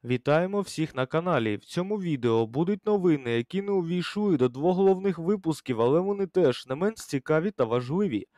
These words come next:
Відразу до вас прохання, якщо вам до вподоби це відео, ставте вподобайку, пишіть коментарі та робіть репост, а також підписуйтесь на канал.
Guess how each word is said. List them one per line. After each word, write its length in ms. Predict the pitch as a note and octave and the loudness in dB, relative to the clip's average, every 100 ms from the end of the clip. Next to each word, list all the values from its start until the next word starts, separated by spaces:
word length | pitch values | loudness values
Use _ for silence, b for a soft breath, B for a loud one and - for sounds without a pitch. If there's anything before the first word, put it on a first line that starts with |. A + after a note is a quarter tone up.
| b b B2 | b b -6
Відразу 420 | B2 C3+ D#3+ G#3 | 0 0 2 2
до 100 | D3 | 2
вас 200 | B2 - | 2 0
прохання, 540 | C#3 D3 G#3 G3+ C3+ | -4 0 0 0 0
якщо 400 | A2+ G#2+ - G#3 | -2 -2 2 4
вам 160 | A#3 G#3 | 4 2
до 100 | D#3 | -2
вподоби 480 | - D3 C#3+ D3+ D#3 | 0 0 0 0 -4
це 160 | E3+ | -4
відео, 440 | F3 G3 B2 A2 A2 | -4 -2 0 2 0
ставте 400 | - D#3 - G3 | -2 -2 -2 -4
вподобайку, 680 | - D3+ C#3 D3 A#2+ A2 | -2 -2 0 0 0 -4
пишіть 320 | G#2 A#2+ G3+ - | -6 -6 -8 -4
коментарі 560 | G3 F3+ D3+ C#3 D#3 | -4 -2 -2 0 -2
та 120 | - | -2
робіть 300 | A2 B2 E3 | -2 -2 -2
репост, 560 | F3 E3 - F#3+ C3+ - | -2 -4 0 2 2 0
а 40 | |
також 380 | B2+ A#2 D#3 G3 | -6 -4 -2 -4
підписуйтесь 840 | - B2+ - C#3 - F3 G3 - | -4 -6 -2 -2 -2 -4 -4 -4
на 180 | C3 G#2+ | -4 -4
канал. 500 | - C3 F3 E3 F2+ | -2 -4 -2 -2 -4